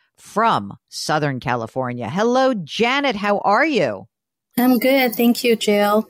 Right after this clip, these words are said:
Speaker 2: I really enjoy your show.
Speaker 1: Thank you. Uh, what's going on? How can we help you?
Speaker 2: Oh, we're going to, uh, sell our primary residence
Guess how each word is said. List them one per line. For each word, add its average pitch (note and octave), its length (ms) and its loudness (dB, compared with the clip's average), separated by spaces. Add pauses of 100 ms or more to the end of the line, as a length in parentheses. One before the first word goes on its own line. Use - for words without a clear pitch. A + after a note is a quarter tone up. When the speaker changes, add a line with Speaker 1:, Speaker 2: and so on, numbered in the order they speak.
(140)
Speaker 2:
I G3 60 -4
really G3 360 2
enjoy F#3 360 0
your F3+ 180 0
show. F#3+ 400 0 (220)
Speaker 1:
Thank A4+ 420 -4
you. A4 320 4
Uh, A3+ 160 2
what's D4+ 220 0
going A4 200 2 (120)
on? F4 80 2
How C#4+ 100 0
can D4 160 0
we C#4 80 4
help G3+ 260 0
you? A2+ 200 -6 (260)
Speaker 2:
Oh, C4 500 2
we're C4 240 2
going C#4+ 280 6
to, C4+ 480 4 (180)
uh, G#3+ 120 2
sell A3+ 360 2
our G3 480 0 (260)
primary A#3+ 540 2
residence B3 840 0